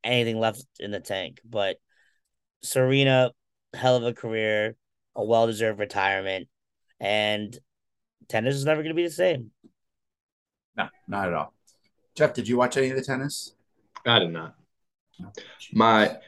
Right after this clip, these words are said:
Speaker 3: my whole weekend was involved around a sick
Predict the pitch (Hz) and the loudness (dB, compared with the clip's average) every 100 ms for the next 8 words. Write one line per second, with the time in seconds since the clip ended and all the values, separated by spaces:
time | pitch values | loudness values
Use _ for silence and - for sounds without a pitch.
0 | _ 123 135 131 123 117 110 107 104 95 | _ 6 6 8 8 10 8 6 4 2
1 | 98 92 90 - - _ _ _ _ _ | 2 0 0 -8 -18 _ _ _ _ _
2 | _ _ _ 113 104 104 95 95 95 92 | _ _ _ -4 0 2 4 4 4 4
3 | 90 82 - - 110 - - | 2 -2 -6 -2 0 0 -4